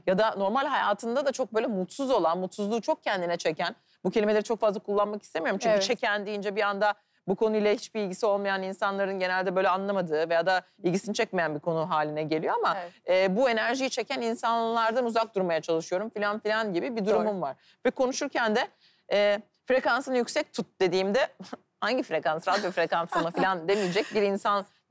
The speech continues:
Speaker 1: topluluğunu çevremde <laughs> tutmaya çalışıyorum
Speaker 2: Çok
Speaker 1: açıkçası.
Speaker 2: güzel. Çok
Speaker 1: Kendim
Speaker 2: doğru
Speaker 1: söyleyeyim.
Speaker 2: yapıyorsunuz. <laughs>
Speaker 1: Ama
Speaker 2: Bilinçli bir
Speaker 1: ener-,
Speaker 2: insanlar.
Speaker 1: sağ olun, çok teşekkür ederim ama bu yani kırk küsur yaşındayım artık. Ben de yeni
Speaker 2: Maşallah.
Speaker 1: yeni geldim buralara kadar.
Speaker 2: <laughs>
Speaker 1: E, ama mesela biyoenerjiyi yükseltmenin, e,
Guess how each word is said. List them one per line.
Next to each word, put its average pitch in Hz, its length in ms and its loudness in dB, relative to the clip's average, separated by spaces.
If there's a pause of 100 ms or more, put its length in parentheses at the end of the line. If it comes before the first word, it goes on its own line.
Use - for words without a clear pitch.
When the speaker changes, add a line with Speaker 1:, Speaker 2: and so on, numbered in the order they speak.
(120)
Speaker 1:
topluluğunu 202 460 2
çevremde 240 500 2
<laughs> - 40 -6
tutmaya 262 400 2
çalışıyorum 202 460 2
Speaker 2:
Çok 240 60 4
Speaker 1:
açıkçası. 208 300 0
Speaker 2:
güzel. 233 160 4 (260)
Çok 392 140 -6
Speaker 1:
Kendim 214 260 0
Speaker 2:
doğru 254 120 4
Speaker 1:
söyleyeyim. 247 200 4
Speaker 2:
yapıyorsunuz. 240 600 0
<laughs> 302 100 2
Speaker 1:
Ama 311 280 2
Speaker 2:
Bilinçli 269 340 2
bir 240 60 2
Speaker 1:
ener-, 233 100 2
Speaker 2:
insanlar. 185 380 -4
Speaker 1:
sağ 214 260 4
olun, 202 120 -2
çok 226 180 -4
teşekkür 220 320 -2
ederim 440 260 2
ama 185 220 0
bu 190 80 6
yani 185 240 2
kırk - 240 -16
küsur - 200 -4
yaşındayım 175 440 0
artık. 170 340 -2
Ben 190 160 0
de 208 40 2
yeni 180 120 0
Speaker 2:
Maşallah. 196 180 2
Speaker 1:
yeni 190 180 0
geldim 175 360 2
buralara 165 340 2
kadar. 180 220 2 (220)
Speaker 2:
<laughs> - 180 -20
Speaker 1:
E, 202 120 4
ama 285 200 2
mesela 262 340 2
biyoenerjiyi 254 1000 0
yükseltmenin, 240 920 0
e, 196 120 2